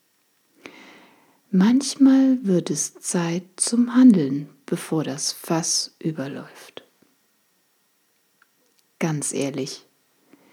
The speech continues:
wie oft hattest du dir schon vorgenommen, den herkömmlichen, nervigen Familiensonntag zu bestreiken und dir deine persönliche Auszeit zu nehmen?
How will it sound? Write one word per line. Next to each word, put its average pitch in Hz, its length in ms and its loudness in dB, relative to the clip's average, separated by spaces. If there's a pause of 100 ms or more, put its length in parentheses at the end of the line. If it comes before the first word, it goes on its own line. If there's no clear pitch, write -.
(280)
wie 240 320 6
oft - 440 -4
hattest - 400 -6
du 196 100 2
dir 220 200 2
schon 156 240 -2
vorgenommen, 175 920 -4 (600)
den 175 180 2
herkömmlichen, 156 1200 -2
nervigen 165 760 0
Familiensonntag 160 1200 0
zu 165 160 -4
bestreiken 160 760 -8 (840)
und 190 160 2
dir 175 120 4
deine 196 480 2
persönliche 156 760 -4
Auszeit 147 580 -4
zu - 160 -8
nehmen? 147 460 -8